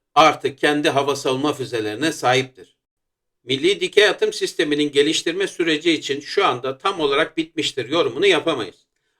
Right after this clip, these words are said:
Aksine her bir lançer bölmesinden dörtlü paket füze, muhafaza ve atım yeteneği olarak adlandırılan Quad Pack yeteneği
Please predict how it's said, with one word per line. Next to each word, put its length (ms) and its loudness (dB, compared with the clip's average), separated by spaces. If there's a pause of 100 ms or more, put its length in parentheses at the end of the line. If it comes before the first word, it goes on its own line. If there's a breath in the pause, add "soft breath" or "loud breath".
(100)
Aksine 540 -2 (420)
her 300 4
bir 140 2
lançer 500 0
bölmesinden 760 -2
dörtlü 400 0
paket 460 -2
füze, 480 0
muhafaza 600 0
ve 60 0
atım 340 0
yeteneği 480 0
olarak 360 -4
adlandırılan 800 -4 (320)
Quad 360 6
Pack 280 0
yeteneği 560 -2